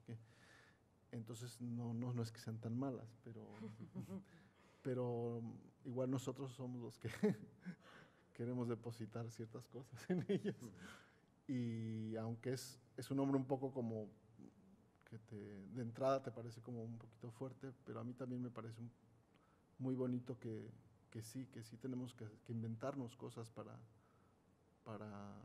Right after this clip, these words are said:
Speaker 1: para tener una relación con, con el exterior.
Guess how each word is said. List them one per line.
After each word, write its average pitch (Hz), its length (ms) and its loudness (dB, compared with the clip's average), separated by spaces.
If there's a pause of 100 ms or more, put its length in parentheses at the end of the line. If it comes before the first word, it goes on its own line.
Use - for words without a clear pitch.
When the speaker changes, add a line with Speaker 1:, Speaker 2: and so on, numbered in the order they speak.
(340)
Speaker 1:
para 117 180 -4
tener 113 220 -2
una 123 120 0
relación 113 440 -8
con, 120 160 -12 (1300)
con 110 180 -6
el 107 120 -8
exterior. 117 500 -8